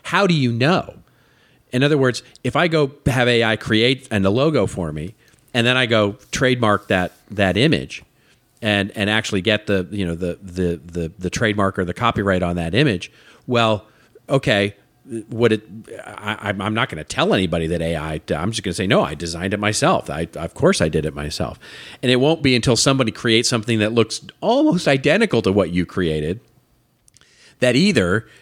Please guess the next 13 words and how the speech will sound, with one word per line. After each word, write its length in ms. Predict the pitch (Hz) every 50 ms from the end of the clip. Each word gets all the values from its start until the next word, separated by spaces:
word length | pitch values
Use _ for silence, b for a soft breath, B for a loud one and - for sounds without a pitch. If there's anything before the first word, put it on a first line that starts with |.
| b
you 160 | - 113 120
have 120 | 123 127 113
a 40 | 113
big 160 | 110 104 -
fight 280 | - - 139 170 185
about 280 | 139 98 95 78 76 73
it, 180 | 90 107 - - b b b b b -
or 480 | 147 147 135 117 110 101 113 113 - - _ _ _ _ - -
basically 600 | 107 135 127 135 131 143 110 110 113 104 98 95 - -
you, 200 | - 113 107 104 -
you, 340 | - 101 101 104 101 87 - - - -
you 240 | - 92 98 95 90
lie, 560 | 85 98 113 120 110 73 73 82 107 147